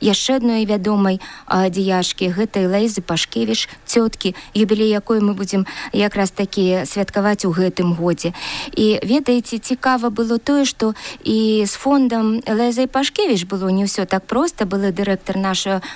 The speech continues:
установы Ганна Вячеславовна нават рабіла цэлае такое даследаванне, таму што да шасцідзясятых гадоў ніхто не ведаў, дзе фонд, а, захоўваюцца дакументы Лаізы Пашкевіча. І, разумееце,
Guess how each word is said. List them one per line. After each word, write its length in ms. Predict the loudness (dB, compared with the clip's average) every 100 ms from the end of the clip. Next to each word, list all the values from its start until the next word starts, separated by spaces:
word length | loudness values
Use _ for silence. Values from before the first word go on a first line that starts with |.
| -10 -6
установы 580 | 0 2 4 4 2
Ганна 260 | 2 2 2
Вячеславовна 640 | 0 -2 -2 0 2 2 0 -6 -2
нават 320 | 2 4 2 0
рабіла 420 | 0 2 2 2
цэлае 420 | 0 -2 2 0
такое 340 | 0 -2 0 2
даследаванне, 840 | 0 0 0 0 2 2 2 0 -4 -14 -4
таму 260 | 0 2 2
што 180 | 0 -2
да 160 | 0
шасцідзясятых 960 | 0 -2 -4 -4 -2 0 0 0 0 0
гадоў 320 | 0 2 4
ніхто 340 | 2 2 0
не 180 | 2 2
ведаў, 380 | 0 0 0 -2
дзе 280 | 0 0 0
фонд, 420 | 0 2 2 0 -18 -20 -8
а, 220 | 0 0 0
захоўваюцца 440 | 0 0 0 -2
дакументы 500 | -2 0 2 2 0
Лаізы 300 | 0 0 -2
Пашкевіча. 680 | -4 -4 -4 -4 -4 -4 -2
І, 20 |
разумееце, 640 | -2 0 4 4 2 -2